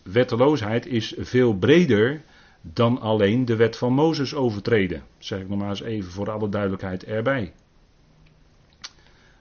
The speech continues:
Want dat wordt door sommigen als één op één gezien, hè. Wetteloosheid, dat is, dat is alleen,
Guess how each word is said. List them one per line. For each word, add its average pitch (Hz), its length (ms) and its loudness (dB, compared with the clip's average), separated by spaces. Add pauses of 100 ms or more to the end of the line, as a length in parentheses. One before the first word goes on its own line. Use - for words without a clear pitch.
Want 87 180 -6
dat 92 120 -2
wordt 110 180 2
door 98 120 -2
sommigen 107 380 0
als 98 180 -4
één 123 200 0
op 101 140 -2
één 123 200 -2
gezien, 95 280 -4
hè. 113 140 -4
Wetteloosheid, 151 840 0 (400)
dat 104 180 -4
is, 92 260 -8 (460)
dat 104 160 -4
is 104 200 -4
alleen, 156 540 0